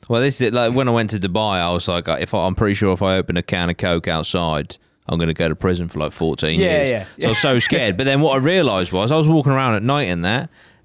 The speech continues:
Speaker 1: and it was just, I've never felt safer, and it's because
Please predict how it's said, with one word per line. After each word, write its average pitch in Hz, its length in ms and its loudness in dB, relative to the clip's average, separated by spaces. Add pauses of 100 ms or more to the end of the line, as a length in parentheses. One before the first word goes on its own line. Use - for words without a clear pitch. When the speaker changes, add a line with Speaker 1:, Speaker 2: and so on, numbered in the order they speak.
Speaker 1:
and 127 160 0
it 135 60 0
was 113 160 -2
just, - 500 -2
I've 127 160 -2
never 131 220 0
felt 110 260 0
safer, 131 460 0
and 80 100 -2
it's 104 80 -2
because 147 420 -2